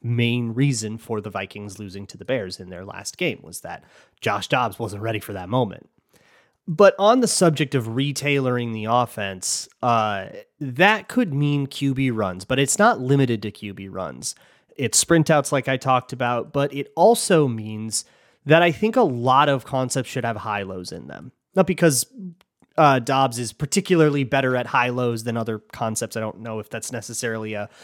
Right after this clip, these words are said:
an axis I would even judge someone on, but more so because it clearly defines the scramble rules.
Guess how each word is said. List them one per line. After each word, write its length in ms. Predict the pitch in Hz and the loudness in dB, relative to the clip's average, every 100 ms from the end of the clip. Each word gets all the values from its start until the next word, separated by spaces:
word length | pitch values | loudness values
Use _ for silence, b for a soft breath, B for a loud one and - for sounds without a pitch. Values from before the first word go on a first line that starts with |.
| B | B
an 120 | - - | -4 0
axis 420 | 139 180 143 139 | 2 2 -2 0
I 60 | |
would 80 | 120 | -2
even 160 | 117 113 | -2 -2
judge 240 | 123 117 | -4 -4
someone 340 | - 117 113 107 | -6 -8 -8 -10
on, 220 | 107 113 b b b - | -12 -14 b b b -16
but 480 | 127 156 139 131 _ _ - | 0 4 4 2 _ _ -4
more 380 | 156 185 233 | 4 8 8
so 380 | 214 - 160 131 | 4 2 2 2
because 760 | 123 117 - - 254 165 135 - | 0 -6 -8 2 4 4 2 -4
it 420 | 135 - _ _ | -8 -12 _ _
clearly 640 | - - 156 156 147 143 131 | -12 -4 0 2 2 -2 -2
defines 480 | 127 127 110 98 | -2 -2 -4 -6
the 80 | - | -12
scramble 440 | - 76 62 57 - | -14 -14 -16 -16 -16
rules. 360 | 50 58 - | -16 -16 -16